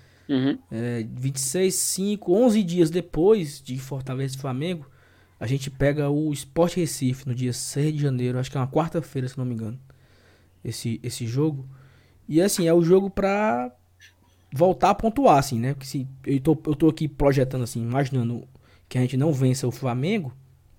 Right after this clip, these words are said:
Speaker 2: por questão de, de, de clube mesmo, né? De jogador, de elenco, né? De, de força.
Speaker 1: Sim.
Speaker 2: Mas a gente po-, a gente deve compensar em cima desse esporte aí.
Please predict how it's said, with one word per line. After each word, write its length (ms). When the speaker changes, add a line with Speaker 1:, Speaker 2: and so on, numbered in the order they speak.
Speaker 2:
por 120
questão 320
de, 260
de, 320
de 200
clube 360
mesmo, 300
né? 80
De 60
jogador, 440
de 120
elenco, 360
né? 160
De, 180
de 120
força. 460
Speaker 1:
Sim. 260
Speaker 2:
Mas 200
a 40
gente 160
po-, 240
a 60
gente 160
deve 220
compensar 580
em 40
cima 260
desse 240
esporte 420
aí. 240